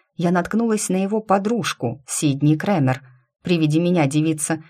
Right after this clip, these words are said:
недовольно сморщилась, напомнив сухофрукт. А судя по лицу означенной особы, ее переполнял яд. И молчать девица не собиралась. «Совести нет», фыркнула Сидни, окатив меня презрительным взглядом.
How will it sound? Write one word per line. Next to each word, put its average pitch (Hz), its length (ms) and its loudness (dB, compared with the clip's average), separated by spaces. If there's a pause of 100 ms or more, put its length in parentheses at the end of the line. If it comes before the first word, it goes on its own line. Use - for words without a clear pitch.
(140)
недовольно 165 560 2
сморщилась, 151 760 0 (180)
напомнив 151 580 2
сухофрукт. 156 760 -6 (300)
А 160 100 -2
судя 156 280 0
по 151 100 -2
лицу 156 480 0 (220)
означенной 147 720 2
особы, 240 460 0 (380)
ее 214 420 2
переполнял 196 840 0
яд. 139 500 -4 (200)
И 196 120 2
молчать 151 800 0
девица 160 580 2
не 151 140 2
собиралась. 147 840 -2 (500)
«Совести 180 640 0
нет», 190 360 0 (380)
фыркнула 156 500 2
Сидни, 247 480 0 (380)
окатив 156 420 -2
меня 165 220 0
презрительным 156 720 0
взглядом. 151 680 -2